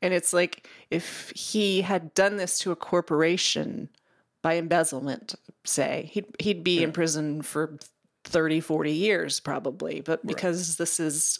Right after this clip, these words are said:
Speaker 1: women who gave it to him, some of them he did steal it from. Some of them he literally conned them and stole it from them. They didn't know that they were losing their money. You know, he gets, like, two years in prison. It's just, I, the injustice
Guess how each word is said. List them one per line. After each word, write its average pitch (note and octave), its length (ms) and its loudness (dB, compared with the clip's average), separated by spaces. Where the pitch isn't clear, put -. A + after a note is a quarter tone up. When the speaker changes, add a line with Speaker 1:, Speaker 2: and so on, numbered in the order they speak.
Speaker 1:
women E3 520 2
who D3+ 420 -2
gave E3+ 300 4
it - 140 -2
to D3 220 -2
him, D3 460 -4
some E4 220 2
of F4 80 0
them F3 140 0
he D#3 120 -2
did D#3 280 0
steal - 300 -2
it - 100 -6
from. - 360 -10
Some D#3 160 -6
of E3 120 -4
them D#3+ 120 -4
he D#3+ 140 -2
literally D3+ 640 -2
conned D#3 380 0
them D3 280 -2
and D3 160 -2
stole D3+ 360 0
it - 120 -6
from - 220 -8
them. D3+ 240 -8
They D#3+ 140 0
didn't D#3 180 0
know D#3 280 0
that D3+ 160 -2
they C3 120 -2
were C#3+ 320 -6
losing D3 380 -2
their - 100 -8
money. D3+ 340 -6
You F#3+ 80 0
know, E3 260 -2
he F3 80 -4
gets, D#3+ 280 -2
like, C#3+ 160 -4
two D3+ 120 -6
years C#3+ 240 -2
in C3+ 120 -10
prison. - 340 -6
It's E3+ 160 0
just, - 320 -6
I, F3+ 200 -6
the F3+ 240 -8
injustice E3+ 760 -4